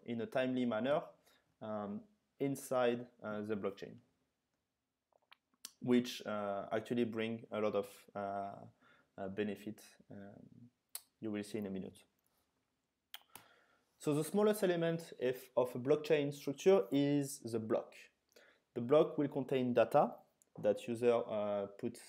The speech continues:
in. So it will be arbitrary data, and that's how we're gonna actually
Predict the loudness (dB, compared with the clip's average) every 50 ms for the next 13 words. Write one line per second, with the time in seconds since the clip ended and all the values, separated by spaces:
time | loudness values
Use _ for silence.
0 | -20 -20 -20 _ -6 -4 -2 -2 -2 -4 -6 -10 -20 _ _ _ _ _ _ _
1 | -20 _ _ -8 -4 -2 0 0 0 0 0 0 0 2 4 2 2 2 0 -4
2 | -2 -2 0 0 0 0 0 0 2 2 2 2 2 0 0 0 0 -2 -6 -12
3 | -4 0 2 2 4 2 2 0 0 0 2 2 0 0 0 -2 -4 -2 -2 -2
4 | -4 -6